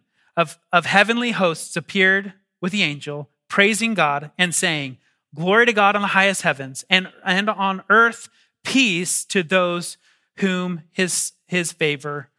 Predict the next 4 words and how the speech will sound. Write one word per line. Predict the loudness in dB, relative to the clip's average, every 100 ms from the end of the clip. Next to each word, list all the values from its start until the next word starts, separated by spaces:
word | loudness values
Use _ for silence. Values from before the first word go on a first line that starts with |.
| _ _ _ _
rests." | -6 -4 -6 -14 -14 -14 -14 _ _ _ _ _ _ _ _ _ _ _ _ _ _
So | -10 -4 -2
these | -2 -4
shepherds | -2 -2 -2 -8 -10 -14 -16